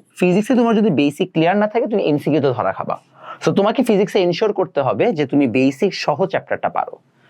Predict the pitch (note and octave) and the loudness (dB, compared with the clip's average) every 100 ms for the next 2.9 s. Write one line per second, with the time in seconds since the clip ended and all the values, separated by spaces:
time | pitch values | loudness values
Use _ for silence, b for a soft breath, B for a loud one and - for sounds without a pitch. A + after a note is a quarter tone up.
0 | b - A#2+ C#3+ F#3 C#3+ C#3 E3+ G3 E3+ | b -2 0 2 2 2 2 0 0 0
1 | E3 G3+ D#3+ B2+ A2 A2 G#2 D#2+ C#2 - | 0 0 0 -2 -2 0 0 -2 -6 -6
2 | - _ B B B - F#3+ B3 F4 | -10 _ B B B -2 0 2 0